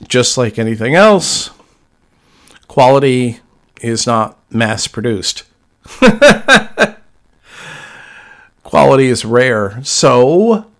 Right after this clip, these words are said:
as a consequence, those people who are quality,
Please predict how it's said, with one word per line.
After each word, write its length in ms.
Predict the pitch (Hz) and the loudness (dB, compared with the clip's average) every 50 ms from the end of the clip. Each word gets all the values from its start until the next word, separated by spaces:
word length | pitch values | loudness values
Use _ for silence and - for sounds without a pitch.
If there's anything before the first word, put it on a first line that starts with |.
| _ _ _ _ _ _ _ _ _ _ _ _ _ | _ _ _ _ _ _ _ _ _ _ _ _ _
as 200 | 131 131 - - | -6 -4 -4 -6
a 60 | 143 | -8
consequence, 1500 | - _ - - - - 196 214 226 214 - - - - - 156 127 117 110 101 - - - - - - - - _ _ _ _ _ _ _ _ _ _ _ _ _ _ _ _ _ _ _ _ _ _ _ _ _ _ _ _ | -10 _ -12 -10 -4 -2 0 2 2 0 0 -4 -4 -4 -4 -2 -2 0 -2 -4 -6 -8 -6 -6 -6 -6 -8 -10 _ _ _ _ _ _ _ _ _ _ _ _ _ _ _ _ _ _ _ _ _ _ _ _ _ _ _ _
those 320 | - 127 151 180 175 - | 0 2 2 2 2 0
people 600 | - - - 202 214 214 220 208 175 151 139 135 127 | -4 -2 2 2 2 2 2 2 4 4 4 2 0
who 320 | - - 160 151 147 143 - - | 0 0 0 0 0 -2 -4 -2
are 520 | - 139 135 135 135 135 131 120 - - _ _ _ _ _ _ _ _ _ _ _ _ _ _ _ _ _ _ _ _ | 2 2 4 4 2 2 0 -2 -6 -12 _ _ _ _ _ _ _ _ _ _ _ _ _ _ _ _ _ _ _ _
quality, 760 | - - - - 180 180 190 196 185 135 123 110 98 87 - | -20 -12 -2 0 0 2 4 2 2 2 0 -2 -6 -8 -14